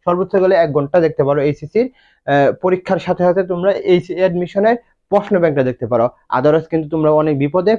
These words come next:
পড়ে যাবে, কারণ এইচএসসির সিলেবাস এবং এইচএসসির নাম্বার উপর অনেক কিছু নির্ভর করবে। হ্যাঁ, ঢাকা বিশ্ববিদ্যালয় বলো,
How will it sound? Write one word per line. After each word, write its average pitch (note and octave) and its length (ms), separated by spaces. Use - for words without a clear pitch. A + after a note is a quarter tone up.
পড়ে D#3+ 180
যাবে, A#2+ 160
কারণ C3+ 160
এইচএসসির F3+ 600
সিলেবাস G3 360
এবং E3+ 160
এইচএসসির F#3+ 500
নাম্বার E3+ 360
উপর E3+ 240
অনেক E3+ 280
কিছু E3+ 200
নির্ভর D3+ 460
করবে। A2+ 220
হ্যাঁ, E3 220
ঢাকা C#3 200
বিশ্ববিদ্যালয় C#3 640
বলো, C#3 180